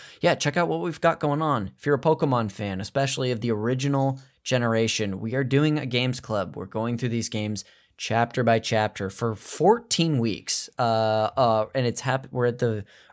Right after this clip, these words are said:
early stages now, so you can still catch up. But che-, you can check us out at patreon dot com slash super N P C radio. That's a part of the ten dollar D J Toad tier where you get three bonus podcasts a week. Um, enough said about that. I'm Connor McCabe. You can find me on,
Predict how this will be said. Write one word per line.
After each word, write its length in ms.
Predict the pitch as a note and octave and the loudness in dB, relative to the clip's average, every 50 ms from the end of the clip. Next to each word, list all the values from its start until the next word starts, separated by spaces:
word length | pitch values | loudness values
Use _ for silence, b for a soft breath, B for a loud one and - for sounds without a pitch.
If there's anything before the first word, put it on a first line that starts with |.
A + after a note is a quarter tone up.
| b b | b b
early 280 | E3+ F#3 G#3+ C4 A3+ | 2 2 2 2 0
stages 400 | - - D#3+ D3 C3 A2 A2+ G2 | 0 2 2 2 2 0 -2 -2
now, 160 | G2 F#2 F#2 G#2 | -2 -2 -2 -4
so 160 | - - A2+ | -4 -4 -6
you 40 | - | -6
can 120 | - G#2 | -6 -6
still 240 | - - - C#3 C3+ | -6 -2 -2 -2 -2
catch 320 | C3 C3+ C3 A#2 - - | 0 -2 -2 -2 -2 -2
up. 220 | A#2 A#2 A#2+ - B B B B B B B B | -4 -6 -6 -8 B B B B B B B B
But 140 | A#2+ A2+ | -6 -2
che-, 160 | - - C3+ - | 0 0 0 0
you 80 | C#3 A#2+ | 0 -2
can 120 | B2 A#2 | -2 -2
check 180 | - C#3 B2+ C3 | 0 0 -2 -2
us 160 | - - A#2+ | 0 0 2
out 100 | A2+ A2 | 2 2
at 80 | G2+ | 0
patreon 440 | - G#2 G2+ G2 - - G2+ G2+ G2 | 0 -4 -4 -4 -4 -4 -4 -2 0
dot 180 | F#2+ G2 F#2+ - | -2 -2 -2 -2
com 240 | - G2 F#2 F#2 F#2 | -2 -2 -2 -2 -2
slash 260 | - - F2+ F2+ - | -4 -4 -4 -4 -4
super 260 | - - - - G2+ | -6 -8 -6 -4 -4
N 120 | F#2 G2 | -4 -4
P 120 | G2 G2+ G2 | -6 -8 -8
C 240 | F#2+ - - G2+ F#2+ | -6 -4 -4 -2 -2
radio. 460 | F#2+ F#2+ F#2+ F#2+ F#2+ F#2+ F#2 F#2 G#2+ b b b b b b b | 0 0 0 0 0 0 -2 -2 -4 b b b b b b b
That's 200 | - A#2+ A#2 - | -2 0 0 0
a 60 | A#2+ | -2
part 180 | - - A2 G#2+ | 0 0 0 0
of 40 | A2 | 0
the 80 | G#2 G2 | -2 -4
ten 220 | - A2 G#2+ G#2+ | -2 -2 -2 0
dollar 220 | G#2 G2+ G2+ G2+ | 0 0 -2 -2
D 180 | F#2+ - G2+ G2 | -4 -6 -8 -6
J 160 | - F#2+ F#2 F#2 | -4 -6 -6 -6
Toad 280 | - G2 G2 G2 - | -4 -4 -4 -4 -4
tier 240 | - A2 G2+ G2 G2 | -4 -4 -4 -4 -4
where 80 | G2 G2 | -4 -4
you 140 | F#2 F#2+ G2 | -6 -6 -6
get 320 | F#2 G2 F2+ D#2+ - _ _ - | -4 -4 -6 -6 -8 _ _ -6
three 180 | - F#3+ G3+ | -2 0 2
bonus 300 | F#3 D3 C3+ B2 A2+ A2 | 4 4 4 4 4 0
podcasts 540 | - - G#2 G#2 F#2+ - - G2 F#2+ - - | 0 0 0 0 0 -2 -2 -2 -2 -2 -4
a 40 | G2+ | -4
week. 300 | G2 G2 F#2+ F#2+ F#2+ - B B B B B B B B | -4 -4 -6 -6 -8 -12 B B B B B B B B
Um, 540 | A#2+ A#2 A2+ A2 G#2+ G#2 G#2 G#2 G2 F#2 - _ _ _ _ - - _ _ _ - | 2 4 4 4 4 2 2 0 -2 -4 -6 _ _ _ _ -20 -20 _ _ _ 0
enough 360 | E3+ F#3 G3+ G#3+ A3 F#3+ - | 4 4 6 6 6 4 4
said 280 | - - - B2 G#2 F#2+ | 2 4 4 4 4 4
about 340 | G2 F2+ F#2+ F#2+ F#2+ - - | 2 2 0 0 0 0 -2
that. 180 | G2+ F#2+ F#2 | -2 0 2
I'm 200 | A#2 D#3+ G3+ F#3 | 4 4 4 4
Connor 300 | C#3+ - C3 B2 B2 A#2 | 4 4 6 6 6 4
McCabe. 480 | A2 G#2 G2 - - G2 F#2+ F#2+ G2 F#2+ | 2 -2 -2 -2 -2 0 0 0 0 -2
You 80 | G2+ G#2 | -4 -4
can 140 | - G#2 | -6 -6
find 280 | G2 - G#2+ G#2 G#2 G#2 | -4 -4 -4 -2 -2 -2
me 120 | G2+ G2+ | -2 -2
on, 240 | G2+ G2 F#2+ F#2+ G2 | -2 -2 -2 -4 -6